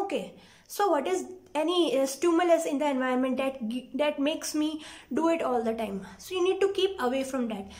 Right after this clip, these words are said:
So recognizing your own pattern, that will be very individual to you, is a very good step towards it. Now, next and most important is, most of the people, even if they want to break a habit, they are unable to do it because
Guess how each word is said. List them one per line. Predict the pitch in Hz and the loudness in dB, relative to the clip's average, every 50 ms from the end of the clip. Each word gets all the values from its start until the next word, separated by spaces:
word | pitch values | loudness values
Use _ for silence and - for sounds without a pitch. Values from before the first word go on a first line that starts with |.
| - - - | -20 -20 -20
So | - - 392 392 359 | -6 -2 0 2 2
recognizing | 302 - 330 320 311 330 320 339 330 320 320 320 349 349 320 269 | 2 2 2 2 2 2 2 4 2 2 2 2 2 2 2 4
your | 240 269 269 294 330 - | 4 4 4 4 4 4
own | 311 311 320 330 320 | 2 2 2 2 0
pattern, | 320 262 214 190 - 262 349 | 0 -2 -4 -4 -6 -4 -2
that | 349 330 330 330 | -2 -2 -2 -2
will | 339 339 330 | -2 -2 -2
be | 302 370 370 | -2 -2 -2
very | 349 359 392 415 | 0 0 0 0
individual | 392 330 294 269 254 247 269 254 220 254 269 269 | 0 0 0 0 0 0 -2 -2 -2 0 0 0
to | 262 285 | 0 -2
you, | 277 247 254 277 349 359 359 - - - - - | -2 -2 -2 -2 -4 -6 -8 -10 -16 -16 -8 -6
is | 320 320 | 0 4
a | 349 339 | 4 4
very | 339 311 339 370 392 - | 6 6 4 4 4 2
good | - 320 320 320 | 0 0 -2 -2
step | - - - - 277 269 277 - - - | -4 -4 -4 -2 -2 -2 -4 -6 -6 -4
towards | 285 262 247 226 226 226 226 - | -2 0 0 0 0 -2 -4 -4
it. | - 247 190 - - - - - - - - - - | -4 -4 -4 -4 -8 -14 -16 -20 -20 -20 -20 -12 -2
Now, | - 320 349 349 311 | 2 4 4 6 4
next | 294 254 262 311 403 - - - - - | 4 2 2 2 0 0 -2 -4 -4 0
and | 320 349 339 | 2 2 4
most | 294 294 339 370 392 381 | 6 6 6 6 4 4
important | 381 330 285 - 320 262 226 233 - 285 269 269 - - | 2 -2 0 0 0 0 0 0 0 -2 -2 -2 -2 0
is, | 285 262 247 247 262 - - - - - - - - - - - - - - - | 0 2 2 0 -2 -6 -10 -12 -14 -16 -16 -16 -16 -16 -16 -18 -18 -16 -6 0
most | - 269 311 349 370 415 453 453 440 - - | 2 2 4 6 6 6 6 4 2 -2 -2
of | 330 - 330 339 330 285 | 2 4 6 6 6 4
the | 339 359 | 0 2
people, | 359 349 311 294 - - - 262 254 262 311 - - - - - - - | 2 2 2 2 0 2 2 4 4 4 0 -2 -6 -12 -18 -16 -4 0
even | 330 330 339 381 392 381 | 2 2 4 2 0 0
if | - 339 311 - - | 0 -2 -4 -4 -2
they | - 330 349 | 0 0 2
want | 269 247 254 262 302 339 339 339 | 4 4 6 6 6 4 4 2
to | 392 - | 0 2
break | - 277 247 254 262 | 2 2 2 2 2
a | 262 | -2
habit, | 226 240 214 185 185 - - - | -4 -4 -2 -2 -4 -4 -6 -6
they | - 214 294 | -2 0 0
are | 285 302 311 302 - | 2 2 0 0 -2
unable | 277 254 262 277 277 277 262 294 - | 0 2 2 4 4 4 2 2 2
to | 359 370 381 339 | 2 2 0 0
do | 294 269 269 | 0 0 0
it | 294 339 - 277 233 | 0 0 -2 -2 -2
because | 262 247 - - - 294 247 220 208 202 226 330 330 - - | -2 -4 -2 0 0 2 2 2 2 2 0 0 -2 -4 -8